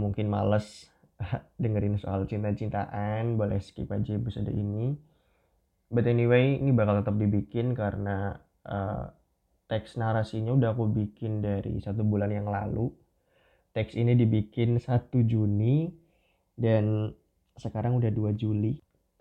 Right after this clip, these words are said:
Eh, backstory-nya kemarin di bulan Juni itu aku ada nyelesain tugas-tugas kampus. Selesai itu semua sampai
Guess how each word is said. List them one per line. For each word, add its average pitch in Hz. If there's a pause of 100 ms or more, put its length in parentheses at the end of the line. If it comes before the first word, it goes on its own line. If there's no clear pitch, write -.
(560)
Eh, 123
backstory-nya 123
kemarin 127 (240)
di 113
bulan 107
Juni 107
itu 117
aku 107 (1800)
ada 95 (1120)
nyelesain 101
tugas-tugas 101
kampus. 95 (640)
Selesai 101
itu 113
semua 107
sampai 98